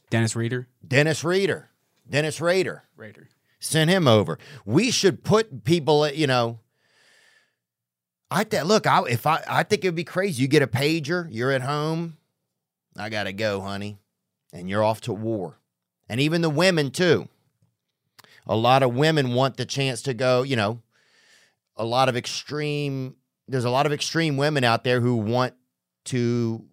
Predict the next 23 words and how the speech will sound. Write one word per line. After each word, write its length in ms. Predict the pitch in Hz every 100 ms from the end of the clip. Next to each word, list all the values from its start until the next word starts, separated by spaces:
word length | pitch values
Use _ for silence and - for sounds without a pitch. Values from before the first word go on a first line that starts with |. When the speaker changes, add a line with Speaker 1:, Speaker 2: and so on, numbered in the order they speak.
| _ _
Speaker 2:
want 340 | 90 123 131
equality, 720 | 123 - 135 156 123 98 113 123
you 100 | 117
know, 180 | 110 110
exact 440 | 110 95 123 127
equality. 640 | 123 - 127 123 135 143 120
And 80 |
I 80 | 110
think 240 | 110 113 107
that 200 | 101 _ - - _ _ _ -
then 260 | 92 123 127
it, 100 | 110
so 120 | 117
then 140 | 139
it 60 | 180
would 100 | 120
be 140 | 123
everybody 480 | 160 175 104 95 82
has 200 | 101 90
a 60 | 87
chance 300 | 107 87 -
to 100 | 80
go. 360 | 82 69 -